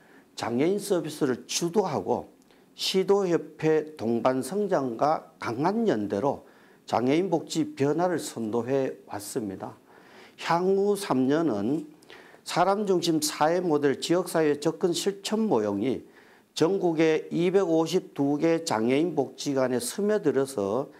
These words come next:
장애인의 욕구와 지역 환경에 맞게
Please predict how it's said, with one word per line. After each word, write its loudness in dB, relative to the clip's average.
장애인의 2
욕구와 0
지역 0
환경에 0
맞게 -2